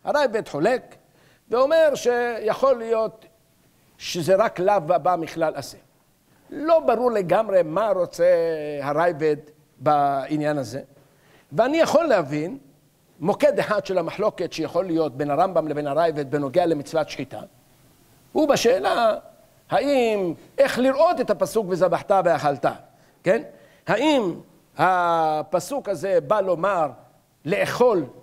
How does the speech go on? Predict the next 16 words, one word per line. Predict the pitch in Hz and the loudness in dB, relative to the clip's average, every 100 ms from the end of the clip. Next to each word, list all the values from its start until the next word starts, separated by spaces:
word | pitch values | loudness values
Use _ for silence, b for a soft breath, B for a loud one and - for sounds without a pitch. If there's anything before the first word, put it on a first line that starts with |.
| _ | _
שחוט, | - 165 143 160 - | -6 -6 -4 -8 -4
שיש | 208 185 | -4 -2
מצווה | 208 - 220 185 | -6 -2 0 2
לאכול | 170 151 170 | 2 2 0
שחוט, | - 143 123 - _ b b b | 0 -10 -10 -20 _ b b b
והאם | 185 175 240 185 | 0 2 0 2
כך, | 214 185 - | 2 0 -2
אז | - 170 | -4 -4
ברור | 139 156 214 | -2 -2 0
לנו | 196 175 | 2 0
למה | 165 170 170 | 0 -2 0
הרמב"ם | 160 170 156 | 0 0 -2
מונה | 156 175 | -2 -2
את | 147 | -2
זה | 151 | -6
כמצווה. | 151 143 - - | -8 -10 -12 -16